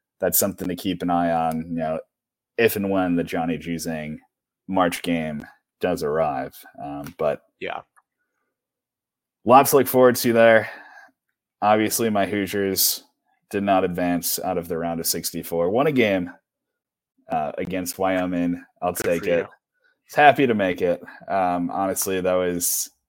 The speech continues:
Speaker 1: that was the goal for year one under Mike Woodson. So mission accomplished there. It's not gonna be an every year goal.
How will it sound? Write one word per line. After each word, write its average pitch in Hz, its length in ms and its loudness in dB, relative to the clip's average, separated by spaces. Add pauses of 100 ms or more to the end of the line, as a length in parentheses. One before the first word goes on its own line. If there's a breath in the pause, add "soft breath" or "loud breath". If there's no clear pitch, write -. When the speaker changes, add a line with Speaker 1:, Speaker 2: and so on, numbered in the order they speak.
(140)
Speaker 1:
that 104 120 0
was 107 180 0
the 101 100 -2
goal 92 300 2
for 90 480 -2 (100)
year 98 240 -2
one 95 240 -2
under 87 180 -4
Mike 87 300 -4
Woodson. 85 520 -4
So 78 360 -4 (440)
mission 117 300 0
accomplished 101 580 -2
there. 95 380 2 (180)
It's - 180 -14
not 104 200 -2
gonna 98 160 -8
be 95 120 -2
an 92 80 -2
every 87 280 -4
year 85 140 0
goal. 82 440 -4